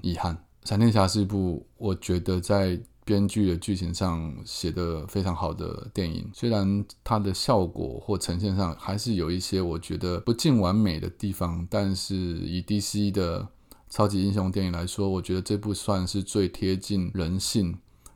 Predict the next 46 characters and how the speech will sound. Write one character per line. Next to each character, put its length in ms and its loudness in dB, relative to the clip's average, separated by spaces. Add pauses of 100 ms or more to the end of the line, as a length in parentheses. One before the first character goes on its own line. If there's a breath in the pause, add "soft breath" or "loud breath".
(160 loud breath)
最 340 2
不 140 -4
装 320 0
逼 360 2
的 140 -2
一 100 -6
部 220 -4
电 260 -2
影 120 -6 (160)
了。 200 -14 (220 soft breath)
那 180 2
今 220 2
天 680 2 (180)
大 120 2
概 120 -2
就 140 -2
跟 160 -2
大 120 2
家 100 2
分 140 -2
享 120 0
到 120 0
这 100 -2
边， 420 -2 (120)
希 180 -6
望 160 0
大 140 0
家 400 0
可 260 0
以 260 0
不 220 -4
要 180 2
跟 260 0
我 100 0
一 100 -2
样 180 0
有 140 0
任 300 0
何 220 -2
的 160 -4 (120)
人 260 -4
生 180 0
中 140 0
的 80 0
遗 160 -6
憾， 240 -2